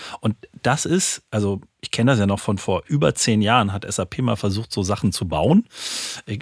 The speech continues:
weiß gar nicht, ob, wo die stehen oder wo die verstauben,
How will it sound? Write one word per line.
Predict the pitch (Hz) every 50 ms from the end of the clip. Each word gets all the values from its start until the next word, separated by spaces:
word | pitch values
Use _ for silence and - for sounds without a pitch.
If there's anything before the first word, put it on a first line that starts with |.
| - -
weiß | 120 95 92 110 107 -
gar | - 117 120
nicht, | 123 120 -
ob, | - 135 110 101
wo | 110 117
die | 117 110 -
stehen | - - 120 127 160 180
oder | 117 104 107 101 98
wo | 101
die | 98 95
verstauben, | - 107 98 - - - - 101 - 151 190 202 220